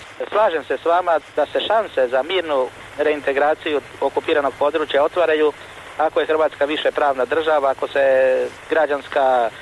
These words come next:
nacionalna prava i svaka druga prava, ako se stekne sigurnost i ako se ukloni taj strah od zajedničkog života. Prema tome, očito je da demokratska Hrvatska ima veće šanse da riješi taj problem mirnim putem nego nedemokratska Hrvatska.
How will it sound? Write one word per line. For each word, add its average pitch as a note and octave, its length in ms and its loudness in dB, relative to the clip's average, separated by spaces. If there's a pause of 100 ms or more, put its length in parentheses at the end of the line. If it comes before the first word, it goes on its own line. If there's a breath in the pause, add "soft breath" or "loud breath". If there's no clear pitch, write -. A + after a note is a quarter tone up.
(160 loud breath)
nacionalna C#3+ 540 0
prava D3 380 2
i B2 40 0
svaka D3 280 0
druga C#3 240 0
prava, C#3 380 2
ako B2+ 160 -4
se C3 100 -8
stekne C3+ 320 -2
sigurnost C#3+ 800 0
i C3 280 0 (340 loud breath)
ako C#3+ 240 0
se - 100 0
ukloni D#3+ 340 2
taj C3+ 220 2
strah C#3 360 0
od B2 80 -2
zajedničkog B2 460 -2
života. G#2+ 380 0
Prema C3+ 220 -2
tome, F3 300 2
očito D#3+ 340 0
je D3 160 4 (320 loud breath)
da C#3 100 2
demokratska D3+ 560 0
Hrvatska E3+ 520 0 (540)
ima F3 160 -2
veće F3+ 280 2
šanse E3+ 400 0
da D3+ 100 2
riješi D#3 300 0
taj D#3 160 2
problem D#3 340 -2
mirnim D3+ 300 -2
putem D3+ 340 0
nego D3+ 180 0
nedemokratska C3+ 540 0
Hrvatska. A2 420 0